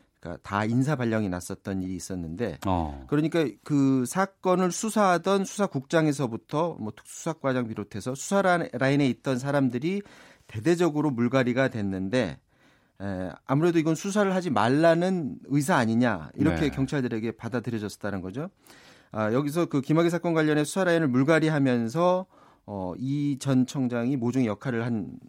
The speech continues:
Speaker 1: 그런 의혹을 지금 받고 있고요. 앞서 지난 이천십삼 년 청와대 민정비서관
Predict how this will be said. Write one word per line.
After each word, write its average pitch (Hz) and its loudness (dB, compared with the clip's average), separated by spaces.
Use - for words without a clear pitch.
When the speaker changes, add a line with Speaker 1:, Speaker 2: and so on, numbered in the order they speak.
Speaker 1:
그런 113 -4
의혹을 117 0
지금 98 -10
받고 92 -12
있고요. 85 -10
앞서 143 -2
지난 185 2
이천십삼 185 -2
년 180 0
청와대 190 -2
민정비서관 160 2